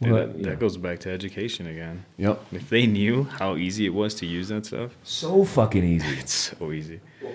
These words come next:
Speaker 2: that's why I, people, med, med practitioners always get mad at me when I talk about stuff. And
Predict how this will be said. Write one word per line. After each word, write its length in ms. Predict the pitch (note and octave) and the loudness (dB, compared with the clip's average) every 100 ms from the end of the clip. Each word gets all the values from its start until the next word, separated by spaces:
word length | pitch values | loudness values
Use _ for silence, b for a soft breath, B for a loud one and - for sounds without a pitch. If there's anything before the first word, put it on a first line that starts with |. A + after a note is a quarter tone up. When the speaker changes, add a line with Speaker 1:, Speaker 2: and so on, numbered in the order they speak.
| F3 | 0
Speaker 2:
that's 200 | F3+ F3+ | 2 4
why 80 | B2+ | 4
I, 80 | |
people, 480 | C3+ B2+ - F#3+ D#3+ | 2 2 6 8 8
med, 380 | A#2+ C3 E3 G#2+ | 8 6 6 4
med 360 | A2 A2+ D#3+ D#3+ | 4 8 8 6
practitioners 680 | C#3+ B2+ A#2+ A2+ B2+ C3+ B2+ | 4 6 4 4 6 6 8
always 220 | A2 A2 | 6 6
get 140 | G2 | 4
mad 180 | F2 F#2+ | 2 2
at 60 | F#2 | 4
me 60 | |
when 100 | G#2+ | 6
I 40 | F2+ | 6
talk 220 | G#2 F#2+ | 4 2
about 260 | G2+ F#2 - | 2 0 0
stuff. 340 | - A2+ A2+ - b b b b b b | -2 -2 -2 -8 b b b b b b
And 480 | F#2+ F#2+ F2+ F2 | 6 8 8 4